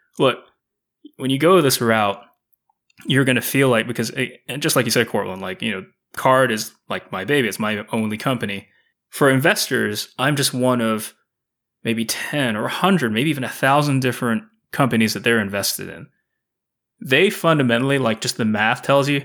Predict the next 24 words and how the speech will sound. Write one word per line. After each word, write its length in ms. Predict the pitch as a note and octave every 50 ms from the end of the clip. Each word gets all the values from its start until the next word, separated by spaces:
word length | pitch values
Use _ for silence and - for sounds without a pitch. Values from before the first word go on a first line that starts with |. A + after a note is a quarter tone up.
| - -
they 220 | - A#2 A#2+ A#2+ A2+
don't 420 | A2+ - A#2 A2+ A2 G#2+ - A#2
give 140 | A2+ A2 G#2+
a 80 | G#2+
shit 320 | G#2+ - - G#2+ G2 G2 G2
that 340 | - G#2+ G#2 G#2+ G#2 G2 G#2
much, 640 | G2+ G2+ G2+ F2 D#2+ - - - - - - - - - - -
like, 160 | G#2+ G#2 G#2+
as 140 | A#2+ A#2 A#2+
much 180 | B2 A2+ -
as 100 | A#2 G2+ G#2
you 100 | G2+ F#2+
do. 160 | F2+ F#2+ E2+
And 80 | F2 G2+
they 100 | A#2+ C3
never 220 | C3+ C#3+ D3 C#3
will, 360 | C3+ C3 C3+ C#3 C3+ B2 A#2+ -
and 100 | - A2+
that's 260 | A#2 A#2 - - - - -
how 240 | - - C3 A#2 A2+
it's 100 | G#2+ G2+
supposed 300 | - A2+ - A2 G#2 -
to 60 | -
be. 300 | G2 G2+ G2+ F#2+ - -